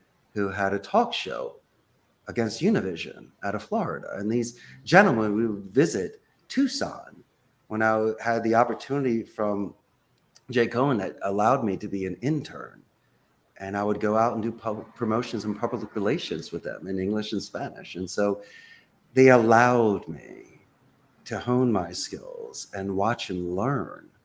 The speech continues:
from extremely accomplished professionals in not my native tongue. But you know what it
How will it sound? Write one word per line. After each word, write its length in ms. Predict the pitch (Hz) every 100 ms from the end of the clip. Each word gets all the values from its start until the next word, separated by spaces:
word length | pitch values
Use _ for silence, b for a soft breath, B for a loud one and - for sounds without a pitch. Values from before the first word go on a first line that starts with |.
| _ _ _ _ _
from 280 | 113 101 107
extremely 920 | - - - 95 110 151 104 73 69 -
accomplished 680 | - - 117 98 92 - -
professionals 1080 | 98 - 117 123 - 80 - - - - b b b _ _
in 140 | 113 104
not 260 | 110 151
my 180 | 120 143
native 380 | 110 139 127 -
tongue. 500 | - 143 98 - - _ _ _ _ _ _
But 160 | - 117
you 140 | 120
know 140 | 131
what 140 | 151 147
it 140 | -